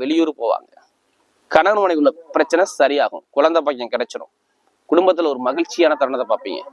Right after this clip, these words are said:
காதல் திருமணம், இரண்டாவது திருமணம் எல்லாமே சூப்பரா அமைச்சு கொடுப்பாரு. எல்லா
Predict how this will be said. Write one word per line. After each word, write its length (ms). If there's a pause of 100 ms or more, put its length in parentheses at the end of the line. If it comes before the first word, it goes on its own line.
(920)
காதல் 280
திருமணம், 280
இரண்டாவது 260
திருமணம் 240
எல்லாமே 320
சூப்பரா 300
அமைச்சு 220
கொடுப்பாரு. 340 (800)
எல்லா 220